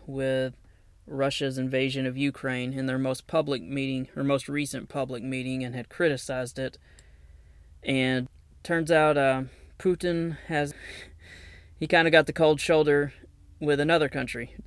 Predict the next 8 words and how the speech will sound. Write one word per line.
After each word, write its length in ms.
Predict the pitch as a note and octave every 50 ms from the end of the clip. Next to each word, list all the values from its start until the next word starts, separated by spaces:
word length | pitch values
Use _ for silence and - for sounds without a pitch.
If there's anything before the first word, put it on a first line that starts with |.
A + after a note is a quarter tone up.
| - -
shortly 420 | - - - F3 D3+ B2+ C#3+ C#3+
thereafter. 540 | C3+ C3+ C3+ C#3 C#3 B2+ - - B2 - - - - - - - - -
The 440 | - C#3 C#3 C#3 C#3 C3+ C3+ C3 - -
Indian 340 | - E3+ E3+ F3 F#3 F3 D#3+
Prime 340 | - - F3 D3 D3 C#3+ C#3+
Minister, 540 | D3 D#3 D#3+ D#3+ - - - F3 F3 F3 E3 - - - - -
Narendra 640 | - D3 C#3+ C#3 C3+ D3 D#3+ D#3+ D3+ D#3+ D3+ D3 C#3
Modi, 560 | C#3 C#3 D3 D3+ D#3+ D#3 E3 E3+ F3 E3+